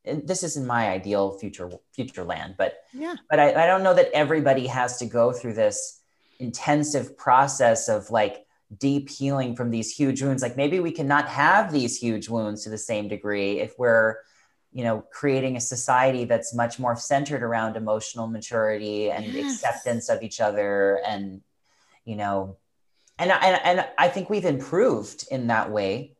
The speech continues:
Speaker 1: certainly
Speaker 2: I do
Speaker 1: since my
Speaker 2: too.
Speaker 1: parents were children. So let's just keep it up.
Speaker 2: I mean, I see it in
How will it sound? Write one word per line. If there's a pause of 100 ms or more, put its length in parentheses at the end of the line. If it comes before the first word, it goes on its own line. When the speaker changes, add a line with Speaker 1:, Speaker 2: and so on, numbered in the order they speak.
(120)
Speaker 1:
certainly
Speaker 2:
I
do
Speaker 1:
since
my
Speaker 2:
too.
Speaker 1:
parents
were
children.
So
let's
just
keep
it
up. (460)
Speaker 2:
I
mean,
I
see
it
in